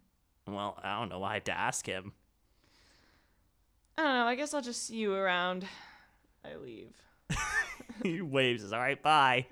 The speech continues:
Speaker 2: <laughs> Bye.
Speaker 1: And he awkwardly <laughs> walks away.
Speaker 2: <laughs>
Speaker 1: All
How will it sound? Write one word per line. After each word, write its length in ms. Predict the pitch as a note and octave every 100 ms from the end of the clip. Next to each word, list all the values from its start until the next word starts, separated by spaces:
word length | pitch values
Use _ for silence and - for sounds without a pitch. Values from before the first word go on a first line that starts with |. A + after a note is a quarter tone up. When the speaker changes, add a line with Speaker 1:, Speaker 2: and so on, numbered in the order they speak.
| C#4+
Speaker 2:
<laughs> 180 | - -
Bye. 440 | A3 - A3 G3 - _ _ _ _ _ _ -
Speaker 1:
And 140 | G#2+
he 320 | G#2 A2 G#2 - -
awkwardly 480 | G#2+ A2 A2 G2+ G#2
<laughs> 80 | -
walks 240 | B2 -
away. 680 | F#3 - - - F#3+ - - - _ _ _ _ -
Speaker 2:
<laughs> 80 |
Speaker 1:
All 100 | A4